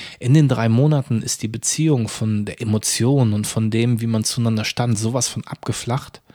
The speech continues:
und abgekühlt. Ähm, da waren noch andere Umstände, die dazu geführt haben. Aber, ähm, so rasant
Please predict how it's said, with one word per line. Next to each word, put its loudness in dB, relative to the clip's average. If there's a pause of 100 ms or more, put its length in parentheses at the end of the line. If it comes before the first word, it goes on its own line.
(260)
und -10
abgekühlt. 0 (520)
Ähm, 2 (120)
da -4
waren 4
noch 4
andere 4
Umstände, 0
die -8
dazu -6
geführt -2
haben. -12 (640)
Aber, -4
ähm, -2 (1200)
so -2
rasant 0